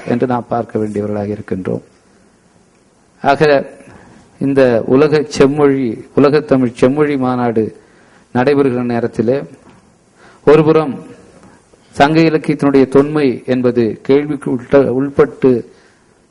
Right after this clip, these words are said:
கேள்விக்கு ஆளாகி இருக்கின்ற நேரத்திலே அதற்கான விடையை தருவதற்காக நாளைய மறுதினம் ஒரு சிறப்பு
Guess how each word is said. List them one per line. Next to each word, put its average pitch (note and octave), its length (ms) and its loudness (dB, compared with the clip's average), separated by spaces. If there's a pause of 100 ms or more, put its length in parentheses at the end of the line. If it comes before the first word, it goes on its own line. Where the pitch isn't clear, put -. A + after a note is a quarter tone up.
கேள்விக்கு C#3+ 920 0 (760)
ஆளாகி C#3+ 500 0
இருக்கின்ற B2 380 0
நேரத்திலே A2 480 -2
அதற்கான C#3+ 460 2
விடையை D3 500 -2 (520)
தருவதற்காக C#3 920 2 (1500)
நாளைய C#3+ 340 2
மறுதினம் C#3 500 0 (260)
ஒரு A#2 500 2 (460)
சிறப்பு C#3+ 720 2